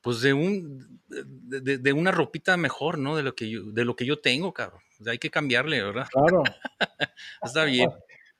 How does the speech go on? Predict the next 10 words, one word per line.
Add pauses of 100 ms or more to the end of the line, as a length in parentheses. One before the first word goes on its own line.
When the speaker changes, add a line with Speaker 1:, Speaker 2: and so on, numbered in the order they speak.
(520)
Speaker 1:
Tengo
Speaker 2:
Sirve
Speaker 1:
otra
Speaker 2:
terminar
libros. (460)
Speaker 1:
Sí,
sí,
claro
que
sí.